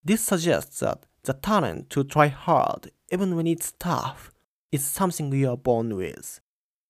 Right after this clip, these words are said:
wherever you grow up. Now, going back to Katie's story, it means she had a natural talent to keep learning Chinese for three years,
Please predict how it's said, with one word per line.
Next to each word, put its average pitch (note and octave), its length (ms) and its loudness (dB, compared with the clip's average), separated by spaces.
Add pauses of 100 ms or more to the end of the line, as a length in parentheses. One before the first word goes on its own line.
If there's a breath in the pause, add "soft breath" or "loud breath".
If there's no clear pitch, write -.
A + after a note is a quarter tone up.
(140)
wherever A2+ 380 6
you G#2 180 0
grow F#2 280 -2
up. - 300 -4 (3250)
Now, F#3 460 4
going F3 260 4
back E3 320 -2
to D#3+ 140 4
Katie's D3+ 680 0
story, D#2+ 540 -8 (300 soft breath)
it - 220 -6
means F3 460 0
she D#3 220 2
had D3 180 2
a D#3 60 2
natural F3 640 4
talent A#2+ 640 -2
to C#3 160 0
keep C#3+ 340 0
learning D3+ 460 2
Chinese F2+ 580 -8
for A2 240 -4
three A2 340 -2
years, C#2+ 540 -10